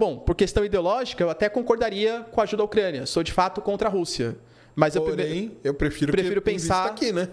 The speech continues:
Speaker 1: Exatamente. Então, a Ucrânia tá um pouco preocupada agora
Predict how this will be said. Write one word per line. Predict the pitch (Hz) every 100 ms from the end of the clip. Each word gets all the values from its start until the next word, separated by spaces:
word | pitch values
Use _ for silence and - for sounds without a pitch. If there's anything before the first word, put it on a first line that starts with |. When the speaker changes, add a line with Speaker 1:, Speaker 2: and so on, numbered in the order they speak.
| -
Speaker 1:
Exatamente. | 170 170 170 214 160 - 117 117 - _ - - - - - -
Então, | - - 180
a |
Ucrânia | 180 202 214
tá | 214 220
um | 233
pouco | 247 208
preocupada | 190 185 180 175 160
agora | 151 151 120 110